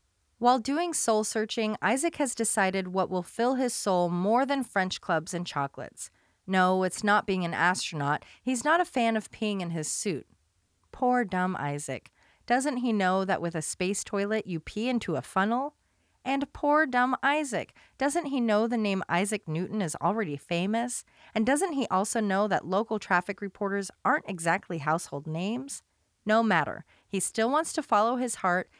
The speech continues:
and get a chopper to report the traffic. Well, tickle Rose impressed. A vice principal, a traffic reporter in the making,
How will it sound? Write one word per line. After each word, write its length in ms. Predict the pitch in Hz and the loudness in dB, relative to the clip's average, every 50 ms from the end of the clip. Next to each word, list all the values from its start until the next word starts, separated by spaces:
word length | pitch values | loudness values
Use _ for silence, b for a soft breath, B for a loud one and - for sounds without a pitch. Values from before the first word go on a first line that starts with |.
| b b - | b b -6
and 200 | 170 165 160 156 | -6 -6 -4 -2
get 120 | 185 208 | 0 0
a 100 | 254 269 | 0 -2
chopper 520 | - - - 196 185 185 - 185 185 185 190 - | -2 -2 0 0 0 0 0 -2 -4 -4 -6 -8
to 100 | - 147 | -10 -10
report 400 | 131 127 - - - 147 - - | -10 -10 -8 -6 -6 -6 -6 -6
the 80 | - | -8
traffic. 600 | 190 - - 143 - - - - - - _ _ _ _ _ _ _ _ _ _ _ _ _ _ _ | -10 -6 -6 -6 -6 -8 -10 -16 -20 -20 _ _ _ _ _ _ _ _ _ _ _ _ _ _ _
Well, 240 | - 202 196 180 170 | 2 4 4 4 2
tickle 400 | - - - 302 302 - 370 339 | 0 -2 -4 -2 0 0 0 2
Rose 340 | 262 233 208 214 226 226 - | 4 4 4 4 2 2 0
impressed. 600 | 226 220 226 - - 175 - - - - - - - _ | -2 -2 -2 -2 -2 -2 -2 -2 -4 -8 -12 -14 -10 _
A 100 | - 175 | -4 -4
vice 400 | 165 165 165 185 208 254 240 - | -2 0 2 2 2 2 0 -2
principal, 600 | - - 240 226 226 - - 226 240 233 233 - - | -4 -2 -2 -2 -2 -4 -4 -4 -4 -4 -4 -2 -2
a 60 | - | -2
traffic 520 | 185 - - 226 214 233 - - 226 - - | -2 0 2 2 2 2 0 -4 -8 -6 -8
reporter 400 | 233 220 - 247 240 233 240 240 | -10 -4 -2 -2 0 0 0 0
in 100 | 220 214 | 0 0
the 80 | 202 | 0
making, 460 | 196 190 185 190 - - 220 214 214 | 0 -2 -2 -4 -4 -4 -2 -2 -4